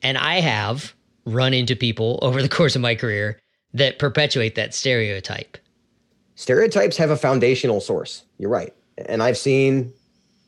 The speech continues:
Speaker 2: a percentage, we'll leave it at that, of people that they, they, I can totally <laughs> see somebody saying, "You gotta give me four quotes now."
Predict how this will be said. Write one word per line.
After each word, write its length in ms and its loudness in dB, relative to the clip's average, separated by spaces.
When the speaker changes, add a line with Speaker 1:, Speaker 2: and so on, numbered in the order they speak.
Speaker 2:
a 80 2
percentage, 480 0
we'll 100 2
leave 140 2
it 60 2
at 100 0
that, 360 -4
of 140 -6
people 280 -4
that 220 0
they, 260 0
they, 340 2
I 100 2
can 160 0
totally 400 4
<laughs> 20 -2
see 200 2
somebody 360 4
saying, 200 2
"You 80 4
gotta 160 4
give 140 4
me 80 4
four 180 2
quotes 320 2
now." 300 0